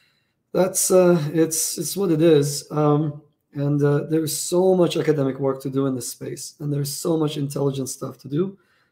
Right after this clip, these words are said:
And, um, Luna represented one approach. It was one of the most fragile approaches.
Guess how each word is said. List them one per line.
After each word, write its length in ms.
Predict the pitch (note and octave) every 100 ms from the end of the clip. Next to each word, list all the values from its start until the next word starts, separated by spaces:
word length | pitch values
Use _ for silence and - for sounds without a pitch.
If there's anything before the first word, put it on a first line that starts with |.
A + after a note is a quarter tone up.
| _ -
And, 300 | C3 C3 C3+
um, 340 | C3+ C3+ -
Luna 480 | D3 D#3+ F3 G3 F#3
represented 680 | D#3 D3+ D3+ C#3+ D3+ D3+ C3+
one 260 | C#3+ E3
approach. 580 | F3 D#3 D3 F3+ F#3 - _ _ _ _
It 140 | E3 D#3
was 320 | D3 C#3 -
one 160 | D3+ D3+
of 120 | C#3
the 40 |
most 280 | C#3 C3+ -
fragile 560 | - F#3+ F#3 D#3+ C3+ B2+
approaches. 640 | - A#2+ A#2 - - -